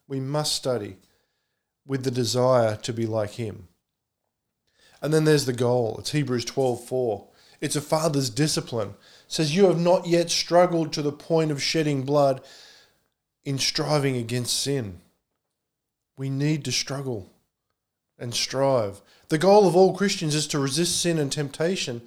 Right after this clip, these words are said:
that they will shed blood if necessary to be successful. And then we move into a chastisement to be endured.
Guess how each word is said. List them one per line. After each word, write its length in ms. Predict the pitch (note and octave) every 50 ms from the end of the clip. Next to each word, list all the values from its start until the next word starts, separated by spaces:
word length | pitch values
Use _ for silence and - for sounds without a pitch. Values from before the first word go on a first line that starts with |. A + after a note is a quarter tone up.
| - - - - _
that 180 | - D#3 D3+ -
they 200 | F3 E3+ E3+ E3+
will 160 | E3 D#3+ D3+
shed 400 | - - - G3+ G3 F3 D3+ C3+
blood 440 | C#3+ D3 D#3+ F3 F3+ F#3 F3+ F3+ E3
if 140 | D3+ -
necessary 680 | D3+ D#3 D3+ E3+ E3+ E3+ - E3 - - D3 C#3+ C#3+ C#3
to 100 | C#3 C#3
be 120 | C3+ C#3+
successful. 720 | B2 - C3+ A#2+ - - D3 D3 - - - - - - _ _ _ _ _ _ _ _ _ _ _ _ _ _ _ _ _ _ _ _ _ _ _ _ _ _ _ _ _ _ _ -
And 120 | D3 D#3
then 280 | F3 F3+ F3 F3 F3 F3
we 100 | D#3 D#3+
move 300 | D#3 D#3+ E3+ F3+ E3+ D3+
into 220 | D#3 C#3 C#3+ C3+
a 40 | C3
chastisement 960 | B2+ - - D3+ D3+ D3+ - - - C3 C3 B2+ A2 A2 A#2 A2 A2+ - - _ _ _ _ _ _ _ -
to 100 | C#3+ C3
be 200 | B2 B2+ B2 B2
endured. 600 | A2+ G#2+ G2 A2 B2+ B2+ A#2+ G#2 F#2+ F#2 F#2+